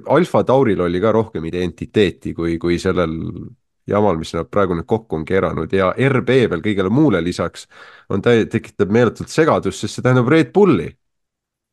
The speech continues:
Ja meil on juba üks võistkond, kelle nimi on Red Bull. R B R, Red Bull Racing, kõik ütlevad Red Bull. R B tähendab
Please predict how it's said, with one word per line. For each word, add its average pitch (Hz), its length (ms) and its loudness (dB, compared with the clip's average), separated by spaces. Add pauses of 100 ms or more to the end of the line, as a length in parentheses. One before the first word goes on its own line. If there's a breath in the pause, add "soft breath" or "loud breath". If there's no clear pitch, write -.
(680)
Ja 110 80 -4
meil 131 200 4
on 175 180 4
juba 101 160 2
üks - 140 -6
võistkond, 107 340 -2
kelle 110 180 0
nimi 110 200 2
on 98 80 0
Red 113 200 0
Bull. 87 240 -4 (680)
R 123 160 2
B 127 160 4
R, 104 120 0 (280)
Red 123 180 2
Bull 120 140 2
Racing, 131 420 0 (380)
kõik 127 200 2
ütlevad 120 220 2
Red 127 220 2
Bull. 131 200 4 (760)
R 120 200 0
B 127 160 2
tähendab 117 320 0